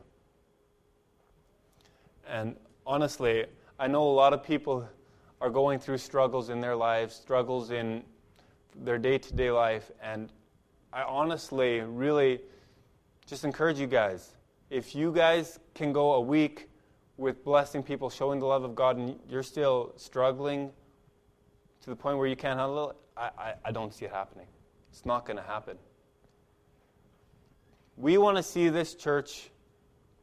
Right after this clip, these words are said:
move forward, this church grow. We wanna see the Holy Spirit work here. It's not up to pastor.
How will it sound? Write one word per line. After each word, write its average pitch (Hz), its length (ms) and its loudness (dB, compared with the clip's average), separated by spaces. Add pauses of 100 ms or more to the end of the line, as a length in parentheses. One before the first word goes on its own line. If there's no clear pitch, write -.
(420)
move 135 220 -2
forward, 131 500 2
this 127 180 -8
church 131 360 -6
grow. 127 220 0
We 123 160 -2
wanna 131 240 -4
see 139 420 -8 (280)
the 120 80 -12
Holy 135 240 0
Spirit 127 560 -2
work 127 320 -4
here. 156 360 -10 (1160)
It's - 140 -14
not 151 180 4
up - 160 -2
to 98 60 -16
pastor. 95 500 -14